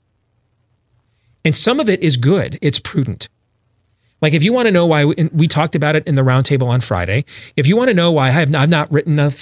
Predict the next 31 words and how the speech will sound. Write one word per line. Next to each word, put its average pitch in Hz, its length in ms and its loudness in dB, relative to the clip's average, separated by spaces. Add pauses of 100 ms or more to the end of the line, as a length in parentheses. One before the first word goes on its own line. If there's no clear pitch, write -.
(140)
a 135 100 2
thousand-word 147 800 0
column 139 360 0
for 160 120 -2
the 147 80 0
Blades, 147 440 2
or 123 60 0
we 135 120 0
haven't 151 200 0
done 147 320 2 (260)
the 160 120 2
two-hour 160 460 2
show 151 340 0
on 131 160 0
the, 123 260 2 (920)
the 151 140 2
David 160 320 0
French 165 320 0
debate, 107 320 -4 (600)
'cause 123 120 0
I 127 60 2
don't 123 120 2
believe 117 220 2
it's 107 140 -4
a 110 60 -6
debate 92 320 -6 (500)
about 98 220 -6
David 87 240 -8
French. - 360 -12 (640)
Or, 110 180 -2
and, 135 120 -2